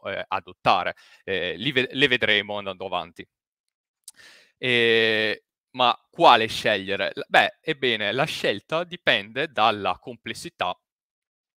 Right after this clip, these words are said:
e da-, e dalla natura dell'applicazione, come, oppure da, mm, dall'esperienza di un precedente, eh, l-, dall'esperienza che può avere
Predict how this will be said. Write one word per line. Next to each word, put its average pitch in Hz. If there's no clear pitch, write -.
e 151
da-, 143
e -
dalla 120
natura 117
dell'applicazione, 101
come, 127
oppure 127
da, 110
mm, 104
dall'esperienza 120
di 110
un 110
precedente, 104
eh, 95
l-, 117
dall'esperienza 117
che -
può 104
avere 101